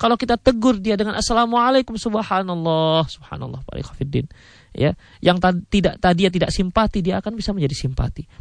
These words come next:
Menebarkan salam. Apalagi sering undang makan, yuh, subhanallah. Senang sekali orang Indonesia. Orang Indonesia kan dikit-dikit makan. Ya, dikit-dikit makan. Baru beli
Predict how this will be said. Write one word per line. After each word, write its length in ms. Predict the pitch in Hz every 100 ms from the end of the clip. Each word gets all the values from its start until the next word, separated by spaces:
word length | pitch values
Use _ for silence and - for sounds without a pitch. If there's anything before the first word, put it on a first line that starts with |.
| -
Menebarkan 480 | 220 208 226 202 175
salam. 560 | 165 156 151 147 147 - _ _ _ _ _ _ -
Apalagi 400 | 185 226 226 226
sering 240 | 247 233
undang 320 | 233 220 226
makan, 320 | 233 233 220
yuh, 160 | 240 330
subhanallah. 720 | - - - 233 302 330 320 - - -
Senang 400 | - 156 147 147
sekali 320 | 147 160 214 247
orang 160 | 247
Indonesia. 320 | 247 254 220
Orang 160 | 156 175
Indonesia 160 | 180 208
kan 160 | 254
dikit-dikit 320 | 214 214 233
makan. 320 | 247 226 151 143 _ _ _ _ _ -
Ya, 80 | -
dikit-dikit 400 | 139 175 226 208
makan. 320 | 185 151 117 - - - -
Baru 160 | 117 131
beli 400 | 127 131 131